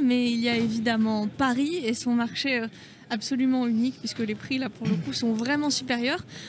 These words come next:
André, comment se place, euh, Paris, euh, dans l'Europe ?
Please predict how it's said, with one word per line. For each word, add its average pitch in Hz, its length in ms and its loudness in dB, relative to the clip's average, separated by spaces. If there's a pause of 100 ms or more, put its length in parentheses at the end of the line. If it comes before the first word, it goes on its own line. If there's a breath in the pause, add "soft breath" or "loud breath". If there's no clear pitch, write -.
(160 loud breath)
André, 294 320 4
comment 359 180 -4
se 359 120 -2
place, 330 360 0
euh, 240 180 2 (180)
Paris, 285 400 -2
euh, 220 240 0
dans 233 160 4
l'Europe ? 233 320 2